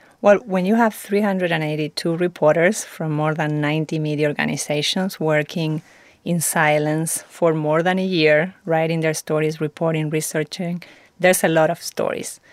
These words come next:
These are thirteen and a half million records, and we're probably only scratching the surface. What you are seeing is a carefully planned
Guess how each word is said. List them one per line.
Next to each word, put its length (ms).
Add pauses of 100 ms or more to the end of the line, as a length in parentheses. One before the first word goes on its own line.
(380)
These 160
are 140
thirteen 640
and 140
a 140
half 320
million 460
records, 540 (100)
and 180
we're 200
probably 640
only 300
scratching 500
the 60
surface. 640 (600)
What 240
you 80
are 80
seeing 340
is 180
a 80
carefully 560
planned 540